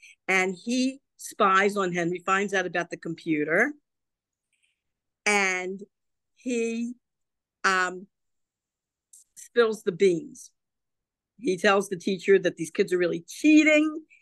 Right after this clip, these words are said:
that they're getting all their information from a computer, they're not really working on their homework.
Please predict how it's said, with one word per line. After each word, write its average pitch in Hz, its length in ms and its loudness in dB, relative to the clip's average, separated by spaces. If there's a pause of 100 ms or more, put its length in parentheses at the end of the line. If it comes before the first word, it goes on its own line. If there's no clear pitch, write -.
(160)
that 165 100 2
they're 180 100 -2
getting 208 220 0
all 208 80 0
their 208 120 -2
information 196 420 -6
from 170 160 -2
a 165 40 -2
computer, 269 800 4 (280)
they're 147 100 -8
not 196 200 -4
really 190 160 -6
working 190 320 -8
on 170 80 -8
their 170 200 -14
homework. 247 600 0